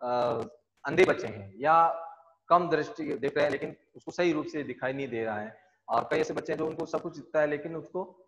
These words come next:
समझ में नहीं आ रहा, सुनने में प्रॉब्लम। तो ऐसे उपकरणों का भी साथ में प्रयोग करना पड़ेगा, जिससे उनकी शिक्षा का प्रभावित नहीं हो। तो इस प्रकार के बच्चों को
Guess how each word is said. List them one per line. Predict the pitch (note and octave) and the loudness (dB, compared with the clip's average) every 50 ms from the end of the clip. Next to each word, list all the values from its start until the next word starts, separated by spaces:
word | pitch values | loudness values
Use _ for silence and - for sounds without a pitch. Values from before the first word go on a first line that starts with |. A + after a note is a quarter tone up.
| _ | _
समझ | - - D3+ D3 E3+ F3+ | -8 -4 0 2 2 2
में | F3+ E3+ | 2 0
नहीं | - D3 | 0 0
आ | B2 A2 | -2 -2
रहा, | A2 - | -2 -4
सुनने | C#3+ D#3 E3 | -2 -2 0
में | E3 D#3+ - | 0 0 -2
प्रॉब्लम। | C#3+ C3 B2 A#2 A2+ | -2 -4 -4 -6 -8
तो | - - - - | -12 -8 -2 -2
ऐसे | A#3 - C4+ B3 | 0 2 4 4
उपकरणों | G#3+ F3 - - - G3+ G3+ A3+ A3+ | 4 4 4 0 0 2 4 4 4
का | A3+ A3 G#3 | 6 6 4
भी | G3+ F#3 | 4 4
साथ | - E3+ D#3 D3+ D3+ - | 2 2 2 2 2 -2
में | D#3+ D#3+ D3+ C#3+ | -6 -8 -6 -4
प्रयोग | C#3+ C3+ C#3 C3+ - | -4 -4 -4 -4 -4
करना | C#3 B2+ B2+ B2+ | -6 -6 -6 -8
पड़ेगा, | - - B2 C3+ D#3+ - - - - | -8 -4 -2 -2 -2 -2 -6 -10 -10
जिससे | - - - D#3 | -10 -6 -4 -4
उनकी | - - - - | -6 -6 -8 -12
शिक्षा | - C#3 - - C3+ | -14 -10 -6 -6 -6
का | A#2+ - C3+ E3+ | -2 -2 -2 -4
प्रभावित | - - - - - B2 A#2+ A#2 C3 C#3+ D3+ D#3+ D3+ D3 | -4 -6 -10 -6 -4 -2 2 6 6 6 6 6 4 0
नहीं | A#2+ G#2+ G#2 G2+ G2 | -4 -4 -4 -6 -8
हो। | F#2 F#2 F#2 - _ _ _ _ | -10 -12 -14 -16 _ _ _ _
तो | C#3+ | -4
इस | D3+ D3+ | -4 -2
प्रकार | - - - G3+ - | 0 4 6 6 6
के | G#3+ G3 | 8 4
बच्चों | F3 E3 - G3 | 4 4 2 2
को | G3 A3 - - - - - | 0 0 -2 -4 -8 -18 -20